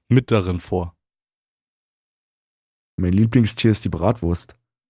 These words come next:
Speaker 1: Und dann ist es bei mir Schnitzel, Digga. Untenrum. So ein Doppelschnitzel.
Speaker 2: Oder apropos Schnitzel, Bruder, hier wohnt einer in der Nachbarschaft, das ist ein richtig korrekter, der ist hier Türsteher,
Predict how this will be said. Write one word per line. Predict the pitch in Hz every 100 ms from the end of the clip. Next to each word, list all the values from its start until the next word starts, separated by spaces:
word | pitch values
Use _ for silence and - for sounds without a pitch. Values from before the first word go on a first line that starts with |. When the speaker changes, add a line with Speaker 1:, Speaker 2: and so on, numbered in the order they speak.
| _ _ _ _ _ _ _ _ _ _ _ _ _ _ _ _ _ _
Speaker 1:
Und | 95
dann | 92
ist | 107 113
es |
bei | 143 151
mir | 160
Schnitzel, | 170 - 123 - 98
Digga. | 87 87 87 _ _ _ _
Untenrum. | 151 135 101 85 87 80 - - - _ _ - _ _ _ _ - -
So | 120
ein | 117
Doppelschnitzel. | 131 117 - 104 - 92 85 _ _ _ _ _ _ -
Speaker 2:
Oder | 120 107
apropos | 110 - - 110 104
Schnitzel, | 120 113 - 101
Bruder, | - 87
hier | 87 87
wohnt | 113 113
einer | 110 107
in | 104
der | 110
Nachbarschaft, | 113 120 - 113 110 -
das |
ist | -
ein | 98 101
richtig | 117 - -
korrekter, | - 107 117 - 120 110 _ _ _ -
der | 101
ist | 98
hier | - 107
Türsteher, | - 135 135 - 127 123